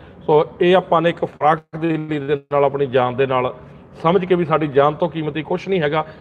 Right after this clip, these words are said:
ਸਾਨੂੰ ਇੱਥੇ ਪ੍ਰਸ਼ਾਸਨ ਨੂੰ ਵੀ ਸਹਿਯੋਗ ਦੇਣਾ ਚਾਹੀਦਾ। ਇਹਦੇ ਲਾਗੇ ਹਾਦਸਾ ਹੋਇਆ, ਸੋ ਇਹਦੇ ਵਿੱਚ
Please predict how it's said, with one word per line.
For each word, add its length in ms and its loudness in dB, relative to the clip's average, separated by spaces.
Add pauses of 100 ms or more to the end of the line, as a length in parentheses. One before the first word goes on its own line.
(120)
ਸਾਨੂੰ 200 2
ਇੱਥੇ 120 0
ਪ੍ਰਸ਼ਾਸਨ 420 -4
ਨੂੰ 80 -6
ਵੀ 100 -6
ਸਹਿਯੋਗ 300 -6
ਦੇਣਾ 200 -4
ਚਾਹੀਦਾ। 320 0 (1080)
ਇਹਦੇ 160 0
ਲਾਗੇ 340 0 (100)
ਹਾਦਸਾ 340 -2
ਹੋਇਆ, 360 -6 (320)
ਸੋ 140 2 (100)
ਇਹਦੇ 220 4
ਵਿੱਚ 440 2